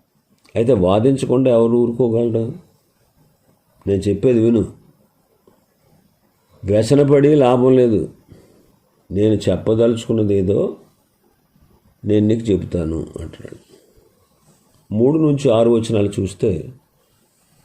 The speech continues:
యోబునకు సంభవించినవి. ఎలీఫజు తన మాటలను చాలా మర్యాదపూర్వకంగా మొదలుపెట్టాడు.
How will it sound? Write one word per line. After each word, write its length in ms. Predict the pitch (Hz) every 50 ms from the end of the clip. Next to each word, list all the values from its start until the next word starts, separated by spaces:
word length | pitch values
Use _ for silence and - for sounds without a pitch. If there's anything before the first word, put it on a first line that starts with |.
| _ _ _ _ _ _ _ _ _ _ -
యోబునకు 600 | 98 107 127 156 185 180 170 170 156 147 151 165
సంభవించినవి. 840 | 156 - 127 110 104 101 110 107 90 87 - - - - - - - _ _ _ _ _ _ _ _ _ _ _ _ _ _ _ _ _ _ _ _ _ _ _ _ _ _ _ _ _ _ _ _ _ _ -
ఎలీఫజు 520 | 107 120 127 160 190 160 180 185 165 160 180
తన 200 | 156 156 139 131
మాటలను 520 | 117 107 110 127 156 151 156 156 147 139 131 139
చాలా 160 | 127 120 131 127
మర్యాదపూర్వకంగా 840 | 117 104 104 113 127 139 147 139 131 120 123 127 131 117 120 123 131
మొదలుపెట్టాడు. 680 | 123 110 104 107 107 95 95 87 92 - 73 - -